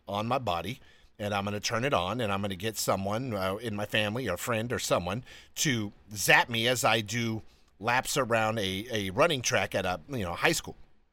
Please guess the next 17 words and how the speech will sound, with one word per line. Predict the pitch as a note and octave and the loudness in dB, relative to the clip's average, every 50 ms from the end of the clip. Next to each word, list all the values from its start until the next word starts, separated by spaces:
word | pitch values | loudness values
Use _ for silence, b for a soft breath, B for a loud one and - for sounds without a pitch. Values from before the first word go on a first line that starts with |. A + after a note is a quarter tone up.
| _ _ _ _ _ _ _ _ _ _ _ _ _ _ _ _ _ - - - | _ _ _ _ _ _ _ _ _ _ _ _ _ _ _ _ _ -20 -10 -2
And | - B2+ A#2+ A#2+ | 0 0 2 2
that | A#2 G#2+ A2+ | 0 0 0
was | A#2+ A#2 - | -2 -4 -4
the | - C3+ | -6 2
goal. | A#2+ D#3+ D#3+ C#3 - - B B B B B B | 6 6 6 6 6 2 B B B B B B
I | - B2 B2+ | 2 2 4
honestly | A2+ A#2 C#3 D#3+ D#3+ C#3 - D3 | 4 4 4 4 2 0 -2 0
thought | C3 - A#2 A#2 | 2 4 4 6
I | A#2 | 4
would | A2+ G#2+ A2 G#2 G2 | 4 2 0 -4 -4
blow | G#2 G#2+ G#2 A#2 C3+ C#3 C#3+ C#3+ C3+ C3+ B2 | -4 -2 2 4 6 8 8 6 6 4 2
that | G#2+ B2 B2+ A#2 A2+ - - | 2 4 4 4 4 0 -2
challenge | - - - C3+ B2 A#2+ A#2+ A#2+ - | -2 0 0 2 2 0 0 0 2
out | B2+ A2 G2+ | 2 2 2
of | F#2+ | 2
the | F2 F#2+ | 0 0
water. | A2 D#3 G3 G3 D3+ C3+ C#3 | 4 6 6 6 6 4 2